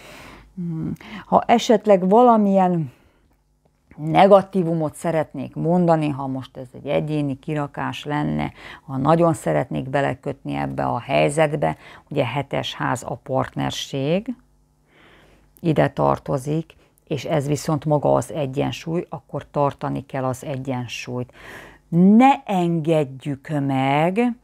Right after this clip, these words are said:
magunknak a harmadik félt.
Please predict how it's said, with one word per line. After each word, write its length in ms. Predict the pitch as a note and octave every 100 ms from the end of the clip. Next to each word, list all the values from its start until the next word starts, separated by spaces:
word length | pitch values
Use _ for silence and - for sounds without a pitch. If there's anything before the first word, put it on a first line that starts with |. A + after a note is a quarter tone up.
| _ _ _ _ _ _ _ _
magunknak 1040 | - C#3+ C#3 D3 D3+ C#3+ D#3+ D#3 E3+ G#3+ - A3 G3 - - - - - _ _ _ _ _ _ _ _ _ _ _
a 420 | E3+ D#3 D3+ D3 C#3+ C#3 B2 _ _ -
harmadik 680 | - D#3 D3+ D3 C#3+ D3 -
félt. 480 | - D3+ C#3+ -